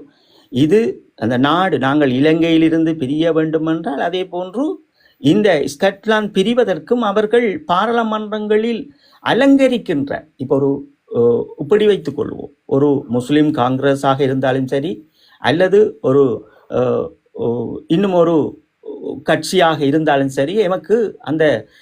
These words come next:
இலங்கையினுடைய நாடாளுமன்றத்தால் எமக்கு ஆதரவு தெரிவிப்பது. அப்ப இதையெல்லாம் தெரிவிக்கின்ற போதுதான் தேர்தல் ஆணையகத்தினால் எமக்கு இந்த வாக்கெடுப்புக்குரிய வேலைப்பாடுகள் நடைபெறும். இதற்கு முதல்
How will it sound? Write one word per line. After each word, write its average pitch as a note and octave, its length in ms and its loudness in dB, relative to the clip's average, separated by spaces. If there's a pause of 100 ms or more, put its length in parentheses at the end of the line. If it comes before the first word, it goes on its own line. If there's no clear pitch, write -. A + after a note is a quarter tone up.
(120)
இலங்கையினுடைய F#3 840 0
நாடாளுமன்றத்தால் E3 1160 -2
எமக்கு F#3 280 -6
ஆதரவு F#3+ 420 -6
தெரிவிப்பது. F#3 600 -12 (800)
அப்ப F3+ 200 0
இதையெல்லாம் A#3+ 640 2
தெரிவிக்கின்ற A#3+ 720 0
போதுதான் A3+ 680 -2 (400)
தேர்தல் C4+ 640 2 (260)
ஆணையகத்தினால் A#3 920 -4
எமக்கு G3 400 -10 (920)
இந்த E3+ 440 2
வாக்கெடுப்புக்குரிய D3+ 1200 -2 (380)
வேலைப்பாடுகள் D#3 720 0
நடைபெறும். G3+ 560 -6 (380)
இதற்கு G#3 420 -2
முதல் D#3 400 -2